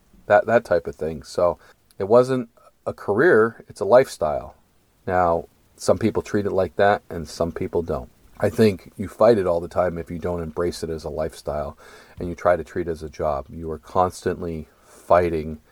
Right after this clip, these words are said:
everything else. So if you treat it as a lifestyle, those questions in the grocery store, y-, it doesn't faze you. The calls at home don't faze you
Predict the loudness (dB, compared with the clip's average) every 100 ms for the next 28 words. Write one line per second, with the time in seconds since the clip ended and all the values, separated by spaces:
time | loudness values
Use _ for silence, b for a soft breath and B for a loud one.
0 | b -4 -2 -2 -4 -6 -8 -12 -20 _
1 | -2 4 6 4 0 _ -8 -6 -4 -2
2 | 0 0 -2 2 2 2 0 2 4 2
3 | 0 -6 -6 -4 2 0 0 -10 -8 -6
4 | -6 -4 -4 -4 -12 -8 -2 0 0 -2
5 | -10 -16 -14 -4 -4 -4 -8 -10 -10 -12
6 | -12 -14 -14 -2 4 4 2 -4 -4 -4
7 | -8 -8 -6 -4 -4 -6 -6 -10